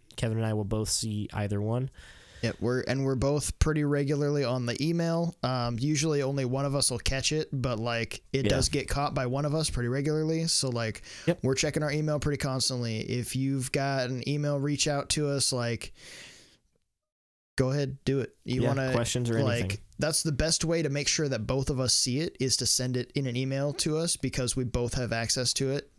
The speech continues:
Speaker 2: Like, sometimes it'll be, you know, one of us reads it and the other one's just like, "Hey, did you see that so-and-so emailed us?" But, like, it's,
Speaker 1: Yeah.
Speaker 2: you know, w-, it's, that's the way that we have it to where we can both access it pretty regularly, or, you know,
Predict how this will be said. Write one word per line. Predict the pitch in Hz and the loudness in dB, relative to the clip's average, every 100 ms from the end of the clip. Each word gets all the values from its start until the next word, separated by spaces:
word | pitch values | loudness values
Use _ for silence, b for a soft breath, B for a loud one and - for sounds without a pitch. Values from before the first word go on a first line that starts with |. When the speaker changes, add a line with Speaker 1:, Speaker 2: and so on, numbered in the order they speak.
| - | -6
Speaker 2:
Like, | 127 113 113 - - B B B - | -4 -2 -4 -6 -12 B B B -4
sometimes | - - 147 143 143 147 | 0 2 0 0 0 0
it'll | 139 | 0
be, | 131 | 0
you | 135 131 | 0 0
know, | 117 | 0
one | 127 | 0
of | 135 | 0
us | 123 135 | 0 2
reads | 135 131 | 0 0
it | 147 | 0
and | 127 | 0
the | |
other | 127 127 | 0 0
one's | 127 127 | 0 0
just | 123 | 0
like, | 113 - | -2 -2
"Hey, | 151 | -2
did | 151 127 | -2 -2
you | 147 | 0
see | - 165 | 0 0
that | 147 135 | -2 -2
so-and-so | 147 151 151 160 151 | -2 -2 0 -2 0
emailed | 139 147 156 165 | 0 0 0 0
us?" | 170 | -2
But, | - 139 | 0 0
like, | 131 123 120 - B B B B B B B _ _ _ _ - | 0 0 -2 -6 B B B B B B B _ _ _ _ -2
it's, | 123 110 101 - - - | 0 4 2 0 -4 -4
Speaker 1:
Yeah. | 143 | -2
Speaker 2:
you | |
know, | 120 107 | 0 -2
w-, | 120 131 127 | 0 0 2
it's, | 127 - | 2 0
that's | 139 156 - | 0 2 2
the | 160 | 2
way | 156 151 | 2 0
that | 139 139 | 0 -2
we | 135 147 | -2 0
have | 135 151 | 0 0
it | 143 - | -2 0
to | |
where | 143 123 | 0 0
we | 139 | -2
can | 131 117 | -2 -2
both | 123 107 | -2 -2
access | 110 107 117 110 | -2 0 0 -2
it | 107 | -2
pretty | - 113 | -2 -2
regularly, | 110 113 117 117 117 117 | -2 -2 -2 -2 -2 -2
or, | - 127 135 135 - | -2 -2 0 -2 -4
you | 143 | -4
know, | 120 139 | -2 -4